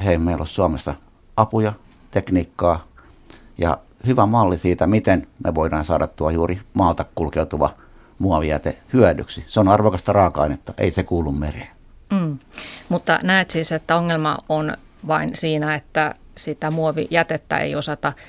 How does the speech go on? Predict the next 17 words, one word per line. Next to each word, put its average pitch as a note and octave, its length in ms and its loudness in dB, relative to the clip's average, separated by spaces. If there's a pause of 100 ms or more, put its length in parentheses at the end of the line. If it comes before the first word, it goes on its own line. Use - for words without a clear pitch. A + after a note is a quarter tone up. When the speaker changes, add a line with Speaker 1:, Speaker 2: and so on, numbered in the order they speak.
(300)
Speaker 2:
käsitellä D3+ 600 -2
maailmalla, D3+ 720 -2 (160)
mutta D#3+ 240 -6
eikö - 160 -4
muovi F3 300 0
itsessäänkin D3+ 640 -4
ole D3 240 -2 (640)
jollain D#3+ 420 0
lailla D#3+ 340 4
saastuttava F#3+ 920 4 (220)
materiaali, F3+ 720 6
koska E3 360 -2
sen D#3+ 420 -2 (220)
tuotanto D#3+ 480 2
ja D#3 100 2
polttaminen D3 640 0
kuluttavat, - 640 -4